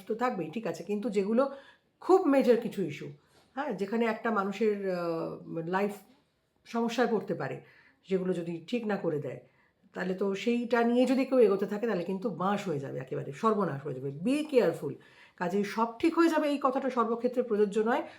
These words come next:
সবার জন্যও প্রযোজ্য নয়। আহ, এটা কে বলছে, কোথায় বলছে, তার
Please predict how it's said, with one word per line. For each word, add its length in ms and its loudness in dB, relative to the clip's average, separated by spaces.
সবার 380 -2
জন্যও 360 4
প্রযোজ্য 380 2
নয়। 300 -2
আহ, 320 -4
এটা 380 -2
কে 200 8
বলছে, 340 2
কোথায় 300 0
বলছে, 260 4
তার 400 -2